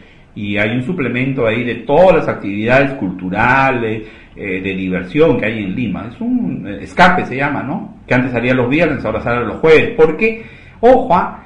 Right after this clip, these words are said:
yo leí el otro día en La Tercera de Chile, que en Chile ya la gente no está saliendo en, eh,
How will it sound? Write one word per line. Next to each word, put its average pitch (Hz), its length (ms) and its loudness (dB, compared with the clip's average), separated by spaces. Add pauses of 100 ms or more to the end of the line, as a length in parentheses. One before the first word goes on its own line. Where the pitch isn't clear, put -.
(120)
yo 165 180 2
leí 240 240 4
el 220 100 2
otro 226 220 0
día 214 220 2
en 196 60 0
La 143 120 0
Tercera 170 380 -4
de 156 80 -8
Chile, 156 460 -6 (680)
que 131 100 -4
en 135 120 -2
Chile 240 320 0
ya 226 160 2
la 208 80 0
gente 214 220 -2
no 202 100 -2
está 214 220 -4
saliendo 202 600 -4
en, 135 240 -6
eh, 131 640 -8